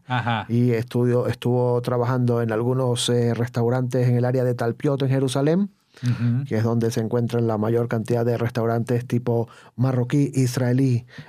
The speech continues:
Speaker 2: eh, en Jerusalén. Y bueno, cuenta con, con esa, con ese conocimiento.
Speaker 1: Ujú. Muy bien. Eh, lo que no hemos dicho todavía es el horario en que el restaurante está abierto.
Speaker 2: Bueno, el horario del restaurante es muy fácil. Trabajamos de domingo a jueves,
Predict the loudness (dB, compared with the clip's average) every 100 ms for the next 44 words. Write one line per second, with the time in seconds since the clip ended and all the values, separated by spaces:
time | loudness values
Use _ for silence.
0 | -14 -2 2 2 2 0 0 0 0 2
1 | 2 0 -4 -16 -20 _ -2 0 0 -2
2 | -4 -2 0 0 -2 -2 -2 -4 -2 0
3 | 0 0 -2 -2 -4 -8 _ -8 -2 0
4 | 0 -2 -4 -2 -4 -6 -12 -18 _ -4
5 | -2 0 0 -2 -8 -20 -20 -20 -4 0
6 | 0 -2 -2 0 0 0 0 0 0 0
7 | 0 0 0 -2 -2 -2 -4 -4 -2 -2
8 | 0 0 -2 -2 -2 -4 -4 -4 -2 0
9 | 0 0 0 -2 -4 -6 -4 -6 -6 -4
10 | -2 -4 -10 -6 -2 -2 -4 -10 -16 _
11 | -2 0 2 2 2 2 4 2 0 -2
12 | 0 0 0 0 0 2 2 2 0 0
13 | -4 -2 -2 -2 0 0 0 0 0 0
14 | 2 2 2 4 4 2 2 0 -4 0
15 | 0 0 -2 -10